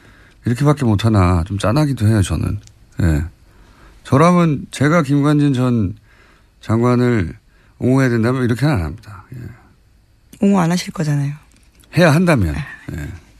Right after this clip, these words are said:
Speaker 1: 어떻게 할지는 뭐 영업비밀이고요. <laughs> 어쨌든 누가 개발한 논리인지 이거는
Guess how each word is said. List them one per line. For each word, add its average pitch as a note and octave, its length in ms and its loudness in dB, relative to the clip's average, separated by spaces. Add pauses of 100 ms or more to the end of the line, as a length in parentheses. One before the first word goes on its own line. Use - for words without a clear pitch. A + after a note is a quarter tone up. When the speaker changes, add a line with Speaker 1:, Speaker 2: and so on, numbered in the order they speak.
Speaker 1:
어떻게 G#2 260 -6
할지는 A2+ 360 -2
뭐 G2+ 160 2
영업비밀이고요. F#2 880 -2 (500)
<laughs> - 560 -16
어쨌든 D3+ 400 2
누가 D3+ 240 4
개발한 D3+ 360 2
논리인지 C#3 340 0
이거는 C#3+ 340 -4